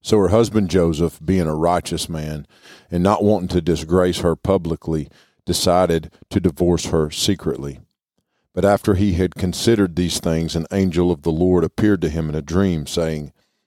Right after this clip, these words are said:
"Joseph, son of David, don't be afraid to take Mary as your wife, because what has been conceived in her is from the Holy Spirit. She will give birth to a son, and you are to name him Jesus,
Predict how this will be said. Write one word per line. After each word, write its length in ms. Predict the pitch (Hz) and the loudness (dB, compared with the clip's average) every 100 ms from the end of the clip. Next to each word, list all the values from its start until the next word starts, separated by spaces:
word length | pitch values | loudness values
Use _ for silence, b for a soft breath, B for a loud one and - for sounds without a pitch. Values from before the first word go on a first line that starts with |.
| _ _ _ | _ _ _
"Joseph, 600 | 82 107 107 - 78 _ _ _ _ | 0 2 2 0 -8 _ _ _ _
son 320 | - 117 113 | -2 0 2
of 160 | 87 78 | 0 0
David, 460 | 92 90 73 67 _ _ _ _ - | 0 0 -2 -10 _ _ _ _ 0
don't 220 | 113 110 | 0 2
be 100 | 117 | 2
afraid 400 | 104 101 98 90 | 2 2 2 0
to 80 | 90 | -2
take 260 | 95 85 | -2 -2
Mary 380 | 87 90 85 73 | -2 2 2 0
as 160 | 80 71 | -2 0
your 100 | 80 | 0
wife, 360 | 78 73 - - | 0 -2 -6 -8
because 440 | 80 90 82 - | -2 -2 -2 0
what 160 | 101 92 | 2 2
has 180 | 90 | -2
been 220 | 80 92 80 | 0 -2 -2
conceived 600 | 85 - 104 98 90 80 | -4 -2 2 2 0 -2
in 120 | 76 | -2
her 260 | 82 80 | 2 2
is 80 | 78 | 2
from 220 | - 80 | -2 -4
the 60 | 78 | -2
Holy 300 | 85 85 78 | 0 -2 -2
Spirit. 540 | - - 90 80 64 - _ _ _ _ _ _ _ | -6 -4 0 0 -4 -12 _ _ _ _ _ _ _
She 220 | - 107 | -4 0
will 160 | 107 104 | 2 2
give 260 | 104 90 | 2 0
birth 360 | 87 95 87 - | 2 0 0 -2
to 180 | 101 101 | 0 0
a 60 | |
son, 440 | - 90 80 80 76 b b b | 0 -2 0 -4 -8 b b b
and 120 | 90 | -2
you 120 | 92 104 | 2 4
are 40 | |
to 80 | 101 | 4
name 260 | 90 85 | 2 0
him 200 | 80 92 | 0 -2
Jesus, 680 | 80 95 101 78 71 64 | 0 0 2 0 -4 -6